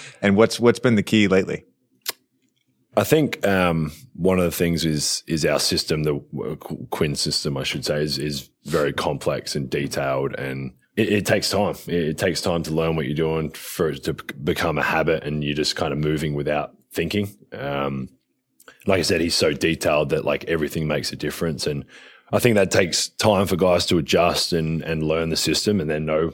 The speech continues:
Speaker 2: what they're doing. We were just, uh, literally today talking on the bus, like, post All-Star, the last, like, three years, we would have to have the best record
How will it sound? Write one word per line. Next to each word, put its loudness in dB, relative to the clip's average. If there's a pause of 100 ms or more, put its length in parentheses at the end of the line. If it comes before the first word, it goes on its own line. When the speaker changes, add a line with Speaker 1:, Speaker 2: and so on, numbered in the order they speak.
Speaker 2:
what 0
they're 0
doing. 2 (300)
We 2
were 4
just, 0
uh, -2
literally 2
today 2
talking -2
on -4
the -4
bus, -2
like, -4
post 2
All-Star, 2 (440)
the -6
last, 2
like, -2
three -2
years, 0
we 4
would 0
have 0
to -6
have -4
the -12
best -4
record -4